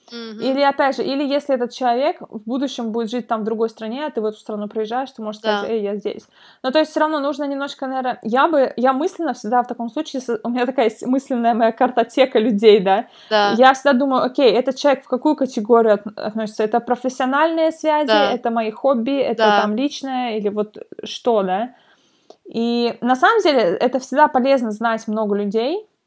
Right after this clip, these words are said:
Speaker 2: но нужно уметь этими с-, связями пользоваться. И не
Speaker 1: Да.
Speaker 2: бояться, знаешь, э,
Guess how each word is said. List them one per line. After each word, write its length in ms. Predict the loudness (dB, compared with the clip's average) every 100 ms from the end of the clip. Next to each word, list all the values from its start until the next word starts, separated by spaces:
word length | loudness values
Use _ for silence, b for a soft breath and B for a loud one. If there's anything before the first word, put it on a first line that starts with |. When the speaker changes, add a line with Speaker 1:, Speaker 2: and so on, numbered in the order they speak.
| _ _ b b b
Speaker 2:
но 380 | 0 6 6 4 0
нужно 320 | -2 -2 -2
уметь 280 | -2 -6 -8
этими 180 | -8 -8
с-, 240 | -10 -18 -14 -2
связями 400 | 0 0 -2 -4
пользоваться. 760 | -2 -2 -2 -6 -8 -12 -12 -18 _ _ _ _ _ -8
И 120 | -4
не 120 | 0
Speaker 1:
Да. 340 | 6 6 6 2
Speaker 2:
бояться, 240 | 0 -6
знаешь, 500 | -4 -2 -2 -4 -6
э, 320 | -4 -2 -4